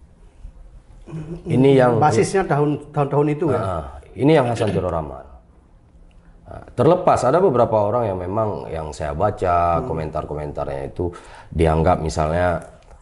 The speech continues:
Speaker 1: eh, ide-ide yang sama dari Hatta dengan buku Demokrasi untuk Indonesia,
Speaker 2: Mm-mm, mm-mm.
Speaker 1: atau, eh, buku-buku lain yang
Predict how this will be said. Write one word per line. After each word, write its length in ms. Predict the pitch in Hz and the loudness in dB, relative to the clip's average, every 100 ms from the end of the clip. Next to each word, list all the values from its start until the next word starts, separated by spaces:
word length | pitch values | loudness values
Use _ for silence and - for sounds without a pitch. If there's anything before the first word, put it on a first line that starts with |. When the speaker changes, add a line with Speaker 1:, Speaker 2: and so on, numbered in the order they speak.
| - | -14
Speaker 1:
eh, 260 | 76 73 73 - | -8 -6 -6 -4
ide-ide 720 | 87 76 87 90 90 82 92 | -2 0 2 2 0 2 2
yang 80 | 87 | 2
sama 400 | 87 92 90 85 | 2 2 2 0
dari 160 | 80 80 | 0 -2
Hatta 800 | 80 - - 67 62 62 62 69 | -4 -6 -4 -4 -4 -6 -10 -8
dengan 240 | 73 71 | -6 -6
buku 240 | 71 73 | -6 -6
Demokrasi 560 | 71 67 62 65 65 65 | -6 -6 -8 -10 -10 -8
untuk 240 | 67 58 | -8 -10
Indonesia, 400 | - 69 69 165 | -10 -10 -6 -2
Speaker 2:
Mm-mm, 400 | 147 151 139 135 | 0 0 -2 -4
mm-mm. 280 | - 160 147 131 | -4 -4 -4 -4
Speaker 1:
atau, 560 | 80 - 80 78 76 | -6 -2 0 0 -2
eh, 240 | - 73 69 | -2 -4 -4
buku-buku 480 | 71 69 69 69 | -6 -8 -10 -6
lain 320 | 73 71 80 80 | -2 0 0 0
yang 320 | 76 80 | 0 0